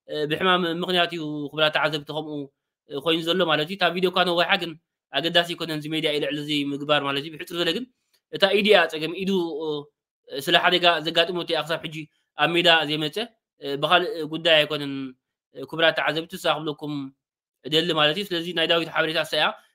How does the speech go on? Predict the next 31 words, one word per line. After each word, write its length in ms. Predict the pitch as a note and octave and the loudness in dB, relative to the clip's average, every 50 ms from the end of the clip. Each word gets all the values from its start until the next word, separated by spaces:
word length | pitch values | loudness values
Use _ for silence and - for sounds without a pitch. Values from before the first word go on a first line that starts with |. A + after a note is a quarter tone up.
| _ _ - | _ _ -6
እ፣ 140 | C#3+ D3 D3 | -4 -4 -2
ምኽንያቱስ 460 | D3+ D#3 E3 F3+ F3 F3 F3 E3+ D#3 - D#3 D3+ C#3+ | -2 -2 0 2 0 0 0 -4 -16 -14 -14 -14 -14
ትርኢ 240 | C#3 - D#3 D3+ E3+ | -12 -10 -8 -6 -4
ኣለኹም 280 | F3 D#3+ D#3 D3 D3+ D3 | -4 -4 -4 -4 -4 0
ዳሃይ፣ 200 | D#3 E3 E3 E3 D#3+ D#3 C#3+ C#3+ _ _ _ _ _ _ D3 | 0 0 0 0 -2 -8 -10 -12 _ _ _ _ _ _ 0
ዳሃይ 180 | D3+ E3 F3+ F3+ | 2 4 4 4
ዩቱበራት 380 | F#3+ F3+ F3 F#3 F#3 F3+ F#3 F#3 F#3+ F3+ | 4 2 0 2 2 2 2 0 -6 -14
ክሓት 280 | - E3+ - F3 F3 - | -10 -6 -6 -6 -6 -6
ክኽእል 260 | - - D#3+ E3 D#3+ D#3 | -12 -10 -6 -2 0 0
ኣለኒ 280 | D3+ D3 D3+ D#3+ F3+ | 2 2 0 0 2
እያ። 140 | F#3+ F#3+ G#3 A#3+ G3+ - - - | 4 6 6 6 4 2 -2 -12
<laughs> 300 | E3 E3 D3+ - C#3 - _ _ _ _ - C3+ - _ _ _ - | -16 -16 -16 -16 -18 -20 _ _ _ _ -20 -20 -20 _ _ _ -8
እ፣ 120 | D3 E3 G3 - _ _ _ _ _ - | -6 -6 -6 -8 _ _ _ _ _ -4
ህዝቢ 220 | E3+ F3+ F3+ F#3+ A3 | -4 -2 -2 -2 0
ተኣሲሩ 360 | G3+ G#3+ G3+ G3 F#3+ G#3+ A3+ A3+ | 2 4 4 4 2 0 -2 -2
ህዝብና 300 | G#3+ G#3 F#3+ F#3 G3+ G#3 G3 | -2 -2 -2 0 0 0 0
ብዙሕ 220 | F#3 F#3 F#3+ G#3 | 0 0 0 0
ኣይትግደሱን 460 | F#3+ G3+ F#3+ F3+ F3 F#3 G#3 G#3 A3 G3 | 0 0 -2 -4 -4 -4 -4 -2 -2 -4
ኢኹም። 200 | G3 G3 B3 B3+ B3 _ _ _ _ _ - | -4 -4 -4 -8 -10 _ _ _ _ _ -4
እ፣ 60 | F3 F3+ F3+ | -2 -2 -2
ስነ 140 | F3+ F3+ F#3 | -2 -2 -6
ጥበባዊ 340 | F3+ F3+ G#3 G#3 G#3 G#3+ G#3+ | -4 0 4 6 6 8 6
እንተ 160 | G#3+ G#3 G3+ G#3 | 6 4 0 0
ደኣ 140 | F#3+ F#3+ F#3 | -2 -2 0
ተኣሲሩ 340 | G3 G3 F#3 F#3 G3+ G#3+ A#3+ B3+ B3 _ _ _ _ | 0 -2 -2 -2 -4 -4 -4 -6 -10 _ _ _ _
ንስነ 200 | - F3 E3+ F#3+ G#3 | -14 -8 -2 -2 0
ጥበባዊ 340 | G#3 A#3 A3+ A3+ A#3 A3 G#3+ | 0 2 6 8 8 8 8
ኢኹም 220 | A3 G3+ F#3+ G3 F#3+ | 8 4 0 0 -2
ሸር 160 | G3 G#3 F#3 | -2 -4 -4
ትብሉ። 200 | F#3+ G3 G3 A3+ A3+ | -4 -4 -8 -6 -4
ስለዚ 260 | F#3+ G3+ G#3 G#3 G3+ | -2 0 0 0 0